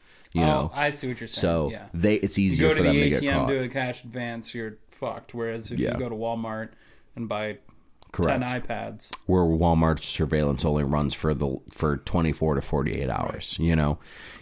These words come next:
Speaker 1: You know, they get their shake off and
Speaker 2: That's
Speaker 1: they know they're
Speaker 2: insane.
Speaker 1: good. Yeah.
Speaker 2: That's
Speaker 1: It's
Speaker 2: insane.
Speaker 1: crazy.
Speaker 2: But it's just like, I mean, if you think about it, great, great come up. I mean, sure. But the amount of work you're putting into that, you could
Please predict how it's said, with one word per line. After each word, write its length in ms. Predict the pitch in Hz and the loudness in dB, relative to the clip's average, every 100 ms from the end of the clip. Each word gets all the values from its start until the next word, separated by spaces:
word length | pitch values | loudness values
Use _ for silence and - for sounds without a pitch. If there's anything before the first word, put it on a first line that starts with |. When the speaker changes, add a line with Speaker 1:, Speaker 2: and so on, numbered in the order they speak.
| - | 0
Speaker 1:
You 100 | 80 | 2
know, 100 | 80 | 4
they 140 | 85 | 4
get 240 | 71 90 | 4 2
their 120 | - 78 | 2 0
shake 360 | - 85 78 | 2 2 2
off 380 | 85 80 76 78 - - - | 0 0 0 -4 -12 -20 -12
and 120 | - 85 | -2 2
Speaker 2:
That's 100 | 82 | 4
Speaker 1:
they 40 | |
know 140 | 78 76 | 4 2
they're 160 | 69 | 0
Speaker 2:
insane. 160 | 71 - | -2 -4
Speaker 1:
good. 140 | - - - - - | -6 -10 -16 -20 -4
Yeah. 260 | 80 69 - - | 0 0 0 -6
Speaker 2:
That's 200 | 120 - | -10 -16
Speaker 1:
It's 120 | - | -6
Speaker 2:
insane. 160 | 82 - | -4 0
Speaker 1:
crazy. 380 | 95 113 101 - - - - _ - _ | 2 2 0 -6 -14 -20 -20 _ -20 _
Speaker 2:
But 80 | 233 | -6
it's 160 | 220 | -4
just 220 | - 220 | -6 -6
like, 240 | 233 185 - | -4 -6 -4
I 60 | 185 | -4
mean, 160 | 196 | -2
if 140 | 190 180 | -4 -6
you 40 | |
think 200 | 175 214 | -6 -6
about 200 | 180 165 | -4 -4
it, 220 | 156 135 | -6 -8
great, 680 | 120 156 190 202 - 143 143 | -6 -2 -2 -4 -6 -10 -10
great 240 | - 143 147 | -4 -4 -2
come 200 | 156 143 | -4 -4
up. 220 | 120 104 _ - | -6 -10 _ -12
I 100 | 127 | -6
mean, 420 | 127 123 120 117 - _ - | -4 -4 -4 -8 -12 _ -12
sure. 440 | - 143 120 110 - _ _ | -8 -6 -8 -10 -16 _ _
But 260 | - 127 120 _ - | -8 -8 -8 _ -12
the 100 | - | -6
amount 280 | 135 151 202 | -4 -4 -4
of 40 | 165 | -4
work 280 | 160 175 | -4 -4
you're 80 | 165 | -8
putting 240 | 147 160 185 | -8 -8 -8
into 160 | 196 | -8
that, 300 | 190 190 - | -8 -10 -8
you 100 | 135 | -8
could 180 | 143 139 | -8 -10